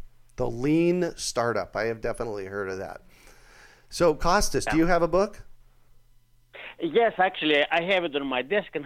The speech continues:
Speaker 2: <laughs> I'm looking at it, and I've been reading it. It's Design Thinking. Uh, it's,
Speaker 1: Ah.
Speaker 2: uh, in, uh, it's innovation. It's business innovation.
Speaker 1: Uh-huh.
Speaker 2: We have a lot of thoughts. There are so many, there are so many obvious problems that we can, we can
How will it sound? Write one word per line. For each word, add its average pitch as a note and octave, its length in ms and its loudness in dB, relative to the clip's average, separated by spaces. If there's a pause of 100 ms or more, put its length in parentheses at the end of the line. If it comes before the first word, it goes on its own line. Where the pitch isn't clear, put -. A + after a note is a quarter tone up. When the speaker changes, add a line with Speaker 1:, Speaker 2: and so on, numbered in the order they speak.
Speaker 2:
<laughs> - 80 -14
I'm D3+ 60 -2
looking F#3 260 0
at D3 140 0
it, C3+ 100 0
and C3 140 -10
I've C#3 140 -2
been C3+ 140 -4
reading D#3 340 0
it. C3 180 -2 (240)
It's - 240 -8
Design F3 640 0 (100)
Thinking. F3 460 -2 (480)
Uh, A#2 320 2 (120)
it's, C3+ 220 2
Speaker 1:
Ah. A3 180 -6
Speaker 2:
uh, C#3+ 280 -2
in, E3 160 0
uh, C3 600 2
it's C3+ 320 -2
innovation. D#3 600 0 (100)
It's C#3 340 -6
business D3 420 -2
innovation. A#2 480 -4 (180)
Speaker 1:
Uh-huh. A2+ 240 -6 (400)
Speaker 2:
We F#3 200 2
have G3+ 140 0
a D#3 40 2
lot D#3 240 2
of - 60 -14 (100)
thoughts. F#2+ 280 -4
There C3+ 100 -4
are C3 140 -8
so F3 100 -2
many, D3+ 420 -2
there C3 180 -4
are B2+ 140 -2
so G#3+ 100 0
many E3 260 -4 (180)
obvious D3+ 440 0 (100)
problems A#2 540 -4
that A2+ 160 -8
we A#2 160 -10
can, A#2 300 -8 (140)
we B2+ 120 -4
can B2 200 -6